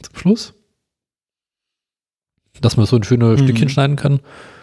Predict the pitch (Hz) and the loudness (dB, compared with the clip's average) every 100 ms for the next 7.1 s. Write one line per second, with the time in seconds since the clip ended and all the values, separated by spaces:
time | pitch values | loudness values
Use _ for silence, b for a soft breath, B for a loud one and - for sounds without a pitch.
0 | B B B _ _ 117 117 110 110 110 | B B B _ _ 0 2 0 -2 -2
1 | - 104 101 120 120 123 123 123 - - | -2 0 2 2 2 0 -4 -10 -6 -2
2 | 107 113 110 104 127 110 110 - 107 104 | 0 0 0 0 -2 0 0 0 0 0
3 | 110 101 101 - 85 95 _ _ _ _ | 0 -4 -4 -4 -4 -6 _ _ _ _
4 | _ _ _ _ _ _ _ _ _ _ | _ _ _ _ _ _ _ _ _ _
5 | _ _ _ _ _ _ _ _ _ _ | _ _ _ _ _ _ _ _ _ _
6 | _ _ _ _ _ _ _ _ - 135 | _ _ _ _ _ _ _ _ 0 0